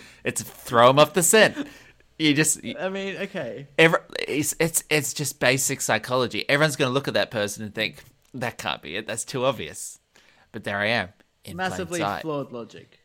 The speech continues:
Speaker 1: In plain
Speaker 2: Okay.
Speaker 1: sight.
Speaker 2: But so, what's your name? What's your name?
Speaker 1: I think it's probably something like Damon K Star. <laughs>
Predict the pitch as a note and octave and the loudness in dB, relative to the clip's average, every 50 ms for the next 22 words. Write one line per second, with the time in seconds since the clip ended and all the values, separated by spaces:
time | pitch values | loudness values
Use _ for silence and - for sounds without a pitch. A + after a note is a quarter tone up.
0 | _ _ - C3+ B2 A#2 A#2+ A2 - - - G#2 G#2 G#2 G#2 A2 A2+ - - - | _ _ -4 -4 -2 -2 -4 -8 -10 -8 -8 -6 -6 -6 -8 -8 -8 -6 -6 -4
1 | - G#2+ F2+ E3+ D#3+ D#3+ D3 - F#3 E3+ - - - _ _ _ _ _ _ _ | -4 -4 -4 -2 -4 -6 -6 -6 -6 -6 -8 -8 -14 _ _ _ _ _ _ _
2 | _ _ _ _ _ _ _ _ _ - - E3 E3+ D#3+ - F3+ F3 D#3+ D#3+ D#3 | _ _ _ _ _ _ _ _ _ -12 -10 -10 -10 -6 -6 -6 -6 -6 -6 -8
3 | B2+ G2+ F#2+ G#2+ _ _ _ _ - C3 - - C3+ C3 B2+ A#2 G2 F#2+ F#2+ G#2 | -10 -10 -14 -20 _ _ _ _ -20 -20 -20 -18 -18 -16 -16 -16 -18 -20 -20 _
4 | _ _ _ _ - B2+ C#3 C#3 D#3 E3+ E3+ D#3+ - - - B2 A#2 A#2 A2 A2 | _ _ _ _ -6 -4 -2 -2 0 0 -2 -2 -4 -2 0 0 0 0 -2 0
5 | A2 G#2 G#2 G#2 G#2+ A2 - _ _ _ _ _ _ _ _ _ _ _ _ _ | 0 0 2 0 0 -4 -8 _ _ _ _ _ _ _ _ _ _ _ _ _
6 | _ - - C#3+ C3 A#2+ F#2+ A2 G#2+ G#2 F#2 F2+ F2+ F#2 F#2+ F#2 F2+ - _ - | _ -6 -2 -2 -2 0 -2 -4 -6 -6 -6 -6 -6 -4 -4 -6 -6 -8 _ -18
7 | - _ _ _ _ _ _ _ - B2 A2+ A2+ A#2 A#2 A#2 A2+ A2+ A#2 A2+ A2 | -20 _ _ _ _ _ _ _ 0 0 2 2 0 -2 -6 -8 -10 -10 -12 -12
8 | - - A2+ G#2 G#2 G2+ G2 - - - - G#2 F#2 F#2+ F#2+ F#2+ D#2 D#2+ A#2+ A#2 | -8 -4 -4 -2 -2 -4 -6 -8 -10 -8 -6 -4 -2 -2 -2 -2 -4 -6 -10 -12
9 | _ _ | _ _